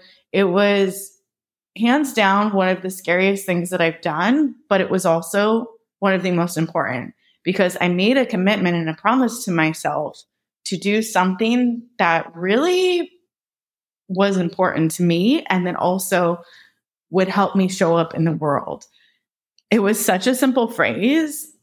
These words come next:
and, to be honest, quite cliche. If I look back on it now, I'd be like, "That's not enough. You need to be more detailed. Like that,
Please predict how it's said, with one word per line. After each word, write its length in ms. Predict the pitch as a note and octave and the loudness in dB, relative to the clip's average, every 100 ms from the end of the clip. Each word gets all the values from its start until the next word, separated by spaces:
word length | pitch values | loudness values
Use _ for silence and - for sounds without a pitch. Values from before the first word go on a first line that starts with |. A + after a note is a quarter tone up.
| - | -2
and, 260 | F#3+ F3+ F3+ | 0 2 0
to 80 | F3+ | -2
be 60 | |
honest, 320 | E3+ G3 G3 | 0 2 0
quite 280 | - G3+ G3 | 0 -2 -2
cliche. 1000 | - G3+ G3 - E3+ E3 G3 C#4 C#4 - _ | -2 -2 -2 -2 0 2 0 -2 -6 -12 _
If 220 | G3 G3 - | -2 -2 -2
I 100 | F#3 | 0
look 240 | F3+ F3+ F3 | 0 0 0
back 240 | E3 E3 | -2 0
on 140 | F#3+ F3+ | 0 -2
it 100 | - | -2
now, 360 | E3 D3+ E3 | -2 0 2
I'd 160 | F3+ E3+ | 2 0
be 100 | E3+ | -2
like, 220 | E3 E3 | -4 -2
"That's 260 | E3+ A3 - | -2 -2 -4
not 180 | G#4 | 0
enough. 420 | D#4+ G3+ G#3 - - | 2 2 0 -4 -12
You 80 | F3+ | -10
need 160 | G3 A3+ | -6 -4
to 80 | |
be 140 | D#4 D#4+ | -2 -2
more 220 | D#4+ D#4+ | 0 0
detailed. 560 | A#3 F#3+ A3+ - - - | -2 -4 -2 -2 -2 -2
Like 260 | E3+ D#3+ - | -4 -2 0
that, 280 | F#3 B3+ | 0 0